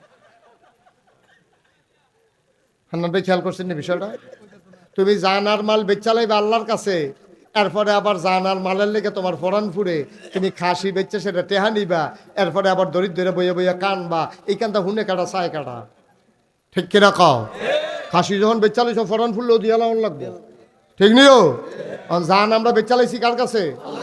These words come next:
মাল আমরা বেচালাইছি কার কাছে? এবার আসেন আসল কথার ভিতরে। আল্লাহ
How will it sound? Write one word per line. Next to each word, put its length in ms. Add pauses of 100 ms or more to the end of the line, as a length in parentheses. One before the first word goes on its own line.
(480)
মাল 260
আমরা 200
বেচালাইছি 480
কার 200
কাছে? 460 (680)
এবার 300
আসেন 320
আসল 440
কথার 320
ভিতরে। 360 (100)
আল্লাহ 420